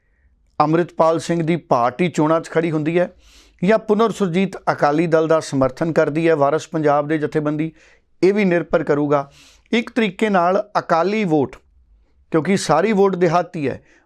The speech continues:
ਬਹੁ ਗਿਣਤੀ ਸਿੱਖ ਵੋਟ ਹੈ ਸਾਡੀ, ਅਹ, ਪੇਂਡੂ ਖੇਤਰਾਂ ਦੇ ਵਿੱਚ। ਸੋ ਉਹ ਵੋਟ ਦਾ ਰੁਝਾਨ ਕੀ ਰਹਿੰਦਾ ਹੈ,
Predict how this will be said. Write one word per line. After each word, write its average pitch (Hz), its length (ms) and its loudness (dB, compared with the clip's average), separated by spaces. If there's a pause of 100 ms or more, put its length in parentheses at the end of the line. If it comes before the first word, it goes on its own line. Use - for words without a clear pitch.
(100)
ਬਹੁ 175 300 2
ਗਿਣਤੀ 208 360 -2
ਸਿੱਖ 214 380 -2
ਵੋਟ 165 280 2
ਹੈ 156 80 2
ਸਾਡੀ, 143 460 -2 (460)
ਅਹ, 139 140 2
ਪੇਂਡੂ 156 380 0
ਖੇਤਰਾਂ 127 360 -2
ਦੇ 113 100 -4
ਵਿੱਚ। - 260 -10 (360)
ਸੋ 247 400 0 (240)
ਉਹ 247 140 2
ਵੋਟ 175 380 2
ਦਾ 208 180 2
ਰੁਝਾਨ 180 440 0
ਕੀ 208 240 -6
ਰਹਿੰਦਾ 135 240 -2
ਹੈ, 98 160 -10